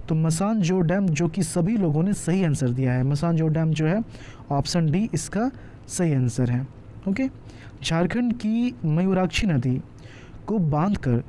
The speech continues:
दुमका जिले में बनाए गए मसानजोर डैम को अब पश्चिम बंगाल सरकार का, यहाँ पर देखिए, पश्चिम बंगाल सरकार का सिंचाई विभाग रिमोट sensor system की मदद से control करेगा। ये important topic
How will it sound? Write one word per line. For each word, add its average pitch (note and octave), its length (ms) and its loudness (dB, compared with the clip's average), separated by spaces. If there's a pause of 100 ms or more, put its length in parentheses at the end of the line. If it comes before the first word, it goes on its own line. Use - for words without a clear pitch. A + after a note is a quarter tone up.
दुमका E3+ 380 2
जिले F3 280 2
में D#3 240 2
बनाए D3 320 2
गए D3+ 220 2
मसानजोर D#3 840 2 (360)
डैम F3 300 2
को B2+ 240 -2 (320)
अब F#3+ 80 2 (100)
पश्चिम G#3 340 0
बंगाल E3 340 2
सरकार D3 440 0
का, A3+ 220 0 (500)
यहाँ F#3+ 140 4
पर G#3 100 0
देखिए, G#3 220 2
पश्चिम F#3 420 0
बंगाल F3 380 4
सरकार D#3 400 2
का C3 160 0
सिंचाई E3+ 420 0
विभाग F3+ 440 2
रिमोट D#3 400 2
sensor D#3+ 340 2
system D3+ 360 0
की C#3+ 100 0
मदद D3 200 2
से A#3 140 -4
control C#3+ 320 2
करेगा। B2+ 420 2 (800)
ये D#3+ 140 2
important E3 520 2
topic F#3+ 240 0